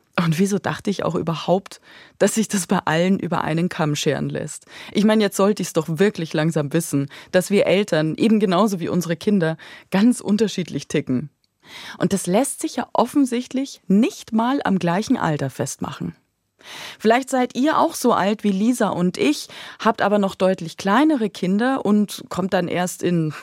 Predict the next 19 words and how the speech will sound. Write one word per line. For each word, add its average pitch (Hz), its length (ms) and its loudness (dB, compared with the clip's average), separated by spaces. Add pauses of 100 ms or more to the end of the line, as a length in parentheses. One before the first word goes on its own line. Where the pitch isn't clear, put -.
zehn 160 260 0
Jahren 180 360 4
oder 175 200 0
so 165 160 0
in 156 160 2
diese 156 220 -4
Phase, 156 540 0 (280)
in 185 120 0
der 175 180 2
wir 226 140 4
gerade 147 280 -2
sind. - 460 -8 (580)
Und 185 160 2
wie 214 80 2
das 208 140 2
dann 190 180 2
für - 160 -2
euch 160 320 -2
wird 277 440 0